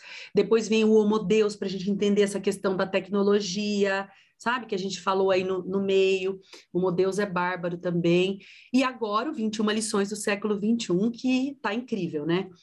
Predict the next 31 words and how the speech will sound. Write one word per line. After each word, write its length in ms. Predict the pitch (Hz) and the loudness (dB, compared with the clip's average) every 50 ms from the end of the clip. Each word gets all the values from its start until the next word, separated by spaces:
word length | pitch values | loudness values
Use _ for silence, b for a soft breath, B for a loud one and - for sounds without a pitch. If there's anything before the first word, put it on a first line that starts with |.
| B B B B _ _ | B B B B _ _
Que 80 | - 190 | -4 -2
ele 100 | 175 175 | -2 -2
fa-, 340 | 175 - - - 175 170 160 | -4 -4 -6 -4 -4 -4 -4
fala 280 | - 175 170 180 190 | -2 0 0 0 0
que 80 | 185 190 | -2 -4
ele 80 | 190 | -2
medita 420 | 190 190 190 175 180 196 202 208 190 | 0 0 0 0 -2 -4 -2 -2 0
duas 300 | 175 196 240 269 262 214 | 0 2 0 0 0 0
horas. 280 | 180 170 160 160 147 | 0 0 -2 -2 -4
O 80 | 156 156 | -4 -4
último 260 | 165 165 - 196 190 190 | -4 -2 -2 -2 0 0
capítulo 420 | 208 196 - 185 180 185 185 190 | -2 0 0 0 0 2 0 0
do 120 | 180 214 | 2 0
livro 280 | 214 208 220 233 - 294 | 2 2 2 2 2 0
ainda 200 | 269 240 240 247 | 0 0 0 -2
é 20 | |
sobre 320 | 240 - 262 233 214 262 247 | -2 -2 -4 -4 -2 -2 -2
meditação. 640 | 240 247 254 254 262 269 294 294 302 - - - - _ _ _ _ _ _ _ - | -2 -2 -4 -4 -6 -4 -4 -6 -6 -6 -10 -12 -12 _ _ _ _ _ _ _ -4
Bárbaro. 500 | - 190 190 180 160 - - - - - - _ | -2 0 0 0 -2 -6 -10 -16 -18 -20 -4 _
Adoro 600 | - 175 175 170 185 175 180 190 202 214 254 254 B B B B B B _ - | 0 0 4 6 6 8 8 8 6 6 4 0 B B B B B B _ 0
também 460 | 233 220 220 196 202 202 208 226 233 | 2 2 2 4 2 2 2 2 2
o 60 | 233 | 2
Yuval 320 | 226 233 214 226 226 226 | 2 2 2 2 2 2
Harari, 320 | 220 247 226 190 170 165 170 | 2 0 0 0 -2 -2 -4
mas 160 | 190 196 202 | -4 -2 -2
é 40 | 220 | -2
uma 100 | 208 208 | 0 0
leitura 360 | 214 214 214 214 220 220 208 | 0 0 0 0 0 0 2
mais 220 | 208 214 208 214 | 0 0 -2 -2
pesada. 640 | - 233 247 240 - 202 170 151 143 135 135 135 B B B B B B B B B B _ - | -2 -2 -2 -2 -2 -2 -2 -2 -4 -8 -12 -18 B B B B B B B B B B _ 0
É... 1080 | 180 180 180 175 175 175 175 175 170 170 170 170 170 170 165 165 165 165 160 156 160 | 2 4 4 4 4 4 4 4 4 4 4 4 2 2 0 0 -2 -2 -4 -6 -8